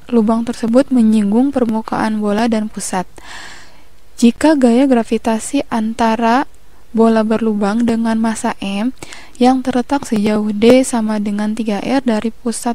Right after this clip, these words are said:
bola pejal mula-mula dapat dituliskan dalam bentuk N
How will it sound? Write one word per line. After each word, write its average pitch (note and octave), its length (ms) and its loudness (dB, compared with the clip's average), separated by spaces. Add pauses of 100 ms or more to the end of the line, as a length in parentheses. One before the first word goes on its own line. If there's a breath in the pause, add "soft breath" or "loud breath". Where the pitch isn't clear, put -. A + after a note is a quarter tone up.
bola G#3+ 320 -2
pejal B3 400 0
mula-mula G#3 640 -2 (640 loud breath)
dapat C4+ 400 2
dituliskan A#3+ 880 0
dalam G#3+ 480 0
bentuk A3 480 0 (560 loud breath)
N C4+ 400 2